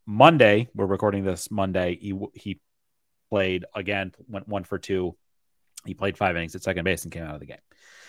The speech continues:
So they're being very cautious with him.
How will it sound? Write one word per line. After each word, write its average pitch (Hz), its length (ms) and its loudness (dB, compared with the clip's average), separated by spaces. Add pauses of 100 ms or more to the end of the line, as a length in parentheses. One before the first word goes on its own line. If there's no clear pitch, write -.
(340)
So 127 560 8
they're 127 260 4
being 135 240 6
very 123 220 8
cautious 123 520 6
with 143 120 0
him. 143 340 -2